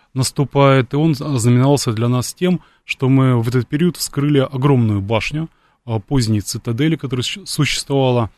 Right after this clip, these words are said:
а, со времени царя Котиса Первого, с-, по крайней мере, с сорок, а, шестого, сорок пятого года и вплоть до третьего, а, столетия нашей эры, до шестидесятых, семидесятых годов, по крайней мере.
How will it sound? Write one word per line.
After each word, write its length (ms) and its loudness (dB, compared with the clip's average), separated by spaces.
а, 160 -2
со 180 -4
времени 380 4
царя 340 0
Котиса 520 -8
Первого, 540 -2
с-, 60 -20
по 140 -6
крайней 240 2
мере, 180 0
с 40 -4
сорок, 540 0
а, 260 -4
шестого, 520 0
сорок 320 -4
пятого 400 -4
года 340 0
и 320 -4
вплоть 600 -2
до 440 -2
третьего, 580 -2
а, 180 -4
столетия 640 0
нашей 380 -2
эры, 160 0
до 120 -4
шестидесятых, 400 -4
семидесятых 640 -6
годов, 280 -2
по 120 -8
крайней 320 -2
мере. 260 -4